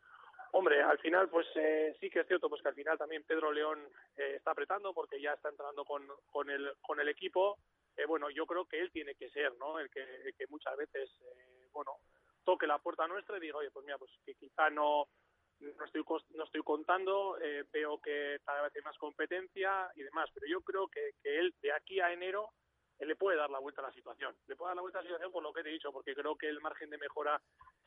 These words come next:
es grande, porque yo he visto lo que del mes de junio, eh, del mes de julio, de agosto aquí ha mejorado, ¿no? Entonces,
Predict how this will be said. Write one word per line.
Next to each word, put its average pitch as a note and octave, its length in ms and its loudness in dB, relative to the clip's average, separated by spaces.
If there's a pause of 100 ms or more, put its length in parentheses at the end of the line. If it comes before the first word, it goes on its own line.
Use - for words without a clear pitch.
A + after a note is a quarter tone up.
es D#3 200 0
grande, F3+ 460 2 (180)
porque C#3 380 -2 (100)
yo D3+ 200 -2
he D#3+ 40 -2
visto E3+ 240 -4
lo C#3 140 -2
que C#3 360 -4
del C#3 240 -4
mes D3+ 160 -4
de C#3+ 80 -2
junio, D3 540 -6 (140)
eh, C3+ 200 -4
del D3 160 -2
mes D#3+ 180 -2
de D#3 60 0
julio, E3 260 -4
de - 60 -2
agosto C#3 380 0
aquí D#3 300 -4 (320)
ha D#3 80 6
mejorado, C#3+ 480 4
¿no? D3+ 160 -6
Entonces, D#3 380 -4